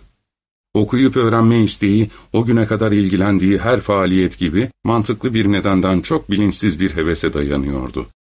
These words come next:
Küçüklüğünde bile arkadaşlarına benzemeyen tuhaf bir çocuktu. Ailesini tanımamıştı. İnsanlardan uzak, garip karakteri yüzünden arkadaşları ona sert, kaba davranmışlardı ve böylece giderek yabanıl,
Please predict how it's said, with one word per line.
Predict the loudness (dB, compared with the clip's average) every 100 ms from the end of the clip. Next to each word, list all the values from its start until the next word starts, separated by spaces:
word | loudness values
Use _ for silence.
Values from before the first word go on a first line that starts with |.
| _ _
Küçüklüğünde | -8 -6 -4 0 2 4 2
bile | 2
arkadaşlarına | 0 0 -2 -2 -2 0 0 0
benzemeyen | 0 0 0 0 0 2 0 -2
tuhaf | -2 -2 -2 -4
bir | -8
çocuktu. | -6 -6 -6 -10 -12 -16 -16 _ _ _ _ -2
Ailesini | 0 2 2 2 2
tanımamıştı. | 2 2 2 0 -2 -6 -8 -12 _ _
İnsanlardan | -2 0 0 0 2 2 2
uzak, | 2 2 0 -2 -12 _ _ -4
garip | 0 0 0
karakteri | -2 0 0 0
yüzünden | 2 2 2 2 2 0 0
arkadaşları | -4 -4 -4 -4 -2 -2 0
ona | 2 0 -2
sert, | -4 -2 -2 -4 -14 _ _ -8
kaba | -4 -2 0
davranmışlardı | -2 -2 -2 -2 -4 -4 -2 -4 -8 -10 -14 -4
ve | -4 0
böylece | 0 0 -2 -2
giderek | -2 -2 -2 -4 -4
yabanıl, | -2 0 0 2 0